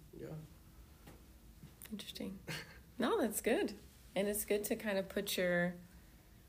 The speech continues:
Speaker 2: put your energy into different things. It doesn't have to all be one thing.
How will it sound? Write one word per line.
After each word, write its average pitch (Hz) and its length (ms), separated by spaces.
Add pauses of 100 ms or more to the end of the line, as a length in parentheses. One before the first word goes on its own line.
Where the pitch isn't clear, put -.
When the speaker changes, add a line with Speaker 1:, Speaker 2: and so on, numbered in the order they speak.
(920)
Speaker 2:
put 214 120
your 208 100
energy 196 400
into 196 240
different 185 340
things. 170 380
It 175 60
doesn't 175 240
have 175 200
to - 100
all 185 340
be 170 320
one 165 320
thing. 170 380